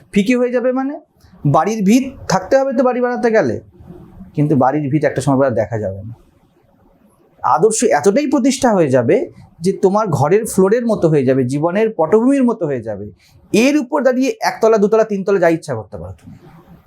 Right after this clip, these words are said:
এমন হয়ে যেতে হবে। তো "যত চিত্তাত্মা ত্যক্ত সর্ব পরিগ্রহ", ভোগ ছাড়তে বলেনি, এটা একটা অপব্যাখ্যা যেটা করা হয়েছে এখানে। পরিগ্রহ,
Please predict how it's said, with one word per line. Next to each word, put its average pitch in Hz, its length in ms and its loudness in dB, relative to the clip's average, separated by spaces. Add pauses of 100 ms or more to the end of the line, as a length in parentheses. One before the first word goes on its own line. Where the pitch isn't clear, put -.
এমন 170 260 0
হয়ে 110 160 -2
যেতে 95 260 -8
হবে। 117 240 -12 (500)
তো 277 340 0 (300)
"যত 185 220 4
চিত্তাত্মা 175 720 0 (760)
ত্যক্ত 202 480 -2
সর্ব 202 580 0
পরিগ্রহ", 123 600 0 (1800)
ভোগ 156 240 2
ছাড়তে 170 340 -2
বলেনি, 127 320 -2
এটা 113 80 -6
একটা - 120 -2
অপব্যাখ্যা 123 500 -2
যেটা 113 180 -2
করা 110 220 -2
হয়েছে 113 240 -6
এখানে। 123 260 -4 (2000)
পরিগ্রহ, 160 600 0